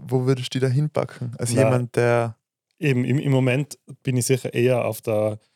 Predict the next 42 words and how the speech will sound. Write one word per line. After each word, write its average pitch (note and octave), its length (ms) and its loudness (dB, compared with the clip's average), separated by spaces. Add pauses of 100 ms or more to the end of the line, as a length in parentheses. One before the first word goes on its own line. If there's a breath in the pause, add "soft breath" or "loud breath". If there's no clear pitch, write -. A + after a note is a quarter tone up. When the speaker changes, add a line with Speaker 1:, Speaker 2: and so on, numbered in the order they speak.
(260)
Speaker 2:
ähm, G2+ 420 -6
entspannteren G#2 640 -4
Suche. G2+ 400 -10
Also G#2+ 200 -8
im G#2+ 80 -6
Moment G#2+ 460 -6 (160)
habe G#2+ 200 -4
ich A2 40 -2
nicht A2 160 -4
das - 120 -12
Gefühl, G#2+ 460 -8 (380)
mir G#2 120 -8
fehlt A2 380 -4 (160)
groß - 380 -8
was. - 280 -6 (320)
Speaker 1:
Mhm. A#2+ 400 -4 (260)
Speaker 2:
Deswegen A2+ 320 0
sage G#2 260 -2
ich, G#2+ 60 -2
ist - 100 -6
das G2+ 100 -6
Buch A#2 220 -2
jetzt - 160 -6
nicht A2 160 -4 (420 loud breath)
per G#2+ 120 -4
se A2+ 260 0
grad A2 320 -6
wichtig, A#2 280 -6
weil G#2+ 100 -4
es G2+ 60 -4
jetzt G#2+ 100 -4
nicht A#2 140 -2
eine G#2 120 -6
brennende G#2+ 440 -2
Frage A2 340 -2
für C3 120 -6
mich C3+ 140 0
Speaker 1:
Mhm. D3+ 60 0
Speaker 2:
ist. A#2+ 180 -6 (540 soft breath)
Ähm, G#2 340 -4
aber G#2 200 0
natürlich, A#2+ 480 2